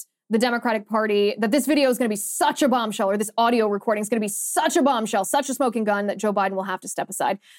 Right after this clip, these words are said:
That I will believe when I see it. Let me know if you've changed your mind on any political issues, and if so, what issues? And if you've changed your mind on these issues, why did you change your mind? Did you change it because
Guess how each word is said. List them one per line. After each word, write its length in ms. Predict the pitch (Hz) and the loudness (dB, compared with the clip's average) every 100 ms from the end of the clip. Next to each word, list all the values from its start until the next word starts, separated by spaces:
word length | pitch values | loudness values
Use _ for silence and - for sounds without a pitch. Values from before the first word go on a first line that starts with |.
| - | -2
That 360 | 208 294 370 - | 2 4 2 0
I 120 | 285 | 0
will 140 | 277 254 | 2 2
believe 540 | 226 214 208 214 208 _ _ - | 2 2 4 2 -2 _ _ -6
when 200 | 208 220 | -2 0
I 80 | 208 | -2
see 220 | 208 208 | 0 0
it. 100 | 208 | 2
Let 140 | 254 339 | 2 2
me 120 | 440 | 2
know 440 | 381 349 196 - _ - | 2 2 0 -4 _ -4
if 180 | 226 | -2
you've 160 | 254 233 | 0 -2
changed 260 | 269 254 247 | 0 0 0
your 80 | |
mind 240 | 214 214 208 | 0 0 -2
on 120 | 185 | -2
any 160 | 185 196 | -2 -2
political 340 | 202 190 - | -2 -2 -2
issues, 560 | 196 - 170 110 - - - | -4 -4 -6 -8 -12 -12 -4
and 140 | 214 | -2
if 140 | 226 | -2
so, 240 | 220 240 214 | 0 0 2
what 240 | 190 190 | 0 0
issues? 560 | - 202 185 156 196 - _ _ _ - | -2 -4 -4 -4 -6 -10 _ _ _ -4
And 380 | 196 202 202 196 - | -2 0 -2 -2 0
if 160 | 233 | 0
you've 100 | 262 | 0
changed 180 | 254 262 | 0 2
your 80 | 247 | 2
mind 240 | 262 302 | 0 0
on 60 | 294 | 0
these 160 | 233 214 | 0 0
issues, 460 | 196 - 214 208 | -2 0 0 0
why 440 | 190 190 190 240 202 | 0 2 2 2 -2
did 200 | 202 190 | -6 -8
you 60 | |
change 180 | 185 190 | -6 -4
your 100 | 180 | -4
mind? 260 | 170 120 170 | -4 -6 -8
Did 120 | 180 | -8
you 60 | |
change 200 | 175 196 | -6 -4
it 100 | 196 | -2
because 360 | 190 185 185 185 | -2 0 0 -2